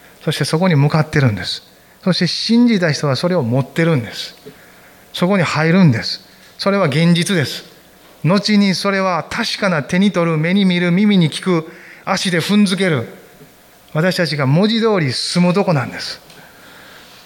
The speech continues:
ハレルヤ。それをいただいてます。から、その御国の調子、リズムで生きていきなさい。この世と調子を合わせてはいけませんということは、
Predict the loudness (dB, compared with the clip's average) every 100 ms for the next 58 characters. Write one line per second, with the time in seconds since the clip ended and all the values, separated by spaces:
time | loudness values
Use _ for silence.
0 | -18 -6 -2 0 0 0 -4 -16 -20 -20
1 | -20 -20 -20 -20 -20 -20 _ -6 -2 0
2 | 0 -2 -6 -16 -20 -16 -10 -6 -4 -6
3 | -12 -18 -18 -18 -20 -20 -20 -20 -20 -20
4 | -20 -10 -4 -4 -6 -14 -20 -20 -20 -20
5 | -20 -20 -20 -20 -12 -4 -2 0 -2 -2
6 | -2 -2 -2 -6 -10 -8 -6 -6 -6 -6
7 | -6 -8 -10 -12 -16 -20 -20 _ _ _
8 | _ -20 -20 _ _ -18 -16 -14 -14 -14
9 | -14 -14 -14 -16 -18 -20 -20 -20 -20 -20
10 | -20 -20 -20 -20 -2 0 2 0 0 -2
11 | -2 -4 -2 -2 -2 0 -2 -2 -2 -2
12 | -2 -2 -2 0 -2 -2 -4 -8 -12 -16